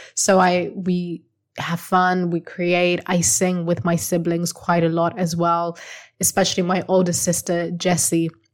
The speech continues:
She loves, she loves to sing. We harmonize all the time. Um, so it's fun. It's fun. I'm from quite a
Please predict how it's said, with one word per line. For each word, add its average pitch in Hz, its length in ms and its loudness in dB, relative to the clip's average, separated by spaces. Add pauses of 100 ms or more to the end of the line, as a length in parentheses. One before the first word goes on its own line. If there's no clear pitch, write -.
(520)
She - 200 0
loves, 185 800 4
she - 160 2
loves 196 280 6
to 196 100 -2
sing. 180 400 2
We 175 100 4
harmonize 180 720 2
all 175 180 2
the 170 100 -2
time. 175 600 -2 (480)
Um, 175 500 2
so - 220 4
it's 262 140 4
fun. 208 420 4
It's 190 140 0
fun. 165 340 4
I'm 190 100 4
from 208 220 2
quite 220 240 4
a 180 340 4